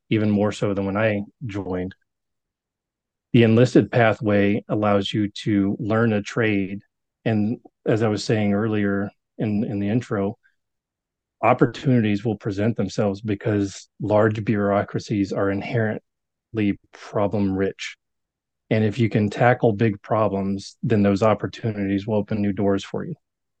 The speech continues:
So there are other pathways to officership, or maybe in, staying enlisted is what you wanna do.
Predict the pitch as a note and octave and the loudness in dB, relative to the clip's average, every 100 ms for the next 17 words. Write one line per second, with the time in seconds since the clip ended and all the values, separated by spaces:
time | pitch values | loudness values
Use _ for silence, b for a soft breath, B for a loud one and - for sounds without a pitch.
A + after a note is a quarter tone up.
0 | _ - A2 A2+ A2+ A2 A2 G2+ G#2+ G2 | _ 0 4 6 6 6 4 4 2 2
1 | - G2+ G2 - D3 G2 B2+ - A2+ - | 2 0 0 -2 -2 -2 -4 -8 -6 -2
2 | D3 - - C3 A2+ A#2+ B2 G#2+ A2 G#2 | -2 -4 -6 0 2 4 4 4 0 0
3 | B2 - _ _ - A#2 G2+ F#2+ G2+ A#2 | -2 -6 _ _ -4 -2 0 -2 -4 -4
4 | G2 G2+ G2+ - G2 F#2 G#2 G2 | -4 -4 -6 -6 -4 -2 -2 -4